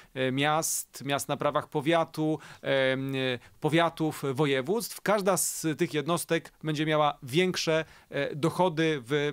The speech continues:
przyszłym, w dwa tysiące dwudziestym piątym roku. To nam na pewno pozwoli, em, trochę złapać takiej stabilizacji, e, mieć na wkłady własne do inwestycji ze środków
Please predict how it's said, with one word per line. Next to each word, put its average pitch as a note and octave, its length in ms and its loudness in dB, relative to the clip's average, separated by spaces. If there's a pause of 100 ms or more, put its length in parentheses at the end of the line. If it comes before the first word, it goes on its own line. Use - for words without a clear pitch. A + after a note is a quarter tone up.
(120)
przyszłym, D3+ 440 -2
w - 20 -8
dwa C3+ 140 0
tysiące C#3 300 -6
dwudziestym C3 640 -6
piątym C#3 380 -2
roku. C#3 380 0 (280)
To G#3+ 120 2
nam A3+ 160 2
na F#3 100 2
pewno F3+ 260 0
pozwoli, E3 760 0 (240)
em, C#3+ 640 0 (200)
trochę E3 520 2 (560)
złapać D#3 380 2
takiej D3 220 -2
stabilizacji, C3 880 -2 (200)
e, C3 280 2
mieć D#3+ 340 2
na D3+ 100 0
wkłady C#3+ 340 0
własne C#3+ 480 0
do C3+ 420 2
inwestycji C3+ 840 -4
ze B2 180 -4
środków C#3 500 -4